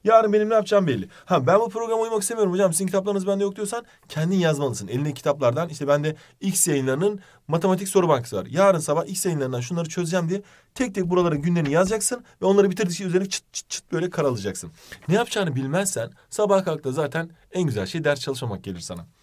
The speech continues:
"Yirmi tane deneme aldık okulca ama cevapları bizde yok. Ben yine de çözüyorum. Yararlı olur mu?" Hayır, sakın, asla. Cevabı olmayan bir denemeyi sakın çözme.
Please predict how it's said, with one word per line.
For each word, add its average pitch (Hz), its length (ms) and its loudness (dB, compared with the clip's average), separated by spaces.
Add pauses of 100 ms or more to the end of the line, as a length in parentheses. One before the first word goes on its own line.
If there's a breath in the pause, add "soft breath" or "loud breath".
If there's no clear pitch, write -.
(560 loud breath)
"Yirmi 220 300 2
tane 247 240 4
deneme 214 220 8
aldık 131 260 6
okulca 139 360 -4
ama 165 180 0
cevapları 160 360 0
bizde 127 180 -2
yok. 156 180 -2
Ben 156 100 0
yine 165 200 0
de 143 60 -4
çözüyorum. 123 320 -4
Yararlı 131 280 0
olur 139 120 -2
mu?" 175 220 -4
Hayır, 185 500 6
sakın, 165 680 0 (100)
asla. 151 580 4 (360 soft breath)
Cevabı 196 440 8
olmayan 214 400 4
bir 190 140 -2
denemeyi 196 280 2
sakın 208 300 0
çözme. 127 340 -2